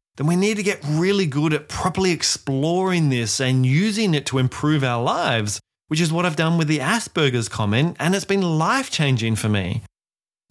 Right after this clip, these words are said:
I knew nothing at all about Asperger's, but instead of just ignoring this comment and moving on with my life,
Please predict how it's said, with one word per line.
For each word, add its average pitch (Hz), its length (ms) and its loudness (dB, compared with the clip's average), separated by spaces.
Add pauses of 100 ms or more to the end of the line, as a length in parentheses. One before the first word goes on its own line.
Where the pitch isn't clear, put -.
I 160 140 0
knew 170 180 2
nothing 160 680 2
at 143 80 0
all 139 220 0
about 117 260 -2
Asperger's, 110 800 0
but 135 180 -2
instead 143 300 0
of 143 100 -2
just 143 200 0
ignoring 135 640 2
this 127 140 0
comment 135 480 0
and 127 260 2
moving 131 320 2
on 120 180 2
with 117 140 0
my 113 140 0
life, 110 480 -2